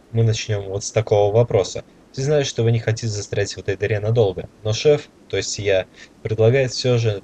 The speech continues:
дать название поселения. Как оно должно называться? Холм? Нет. М, как бы ее назвать? Я предложил вам голосовать в комментарии, но также,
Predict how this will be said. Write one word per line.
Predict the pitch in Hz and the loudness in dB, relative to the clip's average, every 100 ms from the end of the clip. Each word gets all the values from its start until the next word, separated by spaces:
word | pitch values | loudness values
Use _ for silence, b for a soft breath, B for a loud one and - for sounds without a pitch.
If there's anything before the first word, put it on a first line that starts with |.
| - | -2
дать | 107 110 | -2 0
название | 104 107 101 92 | -2 -2 -2 -4
поселения. | 104 - 104 87 - | -6 -6 -6 -6 -8
Как | 131 | -10
оно | 139 | -4
должно | 123 120 120 | -2 0 0
называться? | 120 120 98 - - - | 0 0 -2 -4 -14 -8
Холм? | 127 139 107 - - _ - | -4 -2 -4 -12 -20 _ -18
Нет. | 92 92 87 85 - - _ _ - _ - - _ _ _ _ _ - - - _ - _ _ _ _ _ - _ _ _ _ _ _ _ _ _ _ _ _ _ _ _ _ _ _ _ _ 95 | -8 -6 -6 -8 -12 -20 _ _ -20 _ -20 -20 _ _ _ _ _ -20 -20 -20 _ -20 _ _ _ _ _ -20 _ _ _ _ _ _ _ _ _ _ _ _ _ _ _ _ _ _ _ _ -20
М, | 95 95 95 92 92 92 90 - _ _ _ _ - | -18 -18 -16 -16 -14 -14 -16 -18 _ _ _ _ -8
как | 127 | -4
бы | 143 | 0
ее | 143 | 2
назвать? | 143 127 104 85 - _ _ _ _ _ _ _ _ _ _ | 0 0 0 0 -4 _ _ _ _ _ _ _ _ _ _
Я | 123 | 0
предложил | 120 147 156 151 160 | 2 0 0 -2 0
вам | 131 107 - | -2 -2 -2
голосовать | 110 107 110 98 | 2 2 2 -2
в | - | -2
комментарии, | 104 110 95 87 85 92 | -2 0 0 0 -2 -8
но | 101 | 0
также, | 117 113 104 | 0 2 0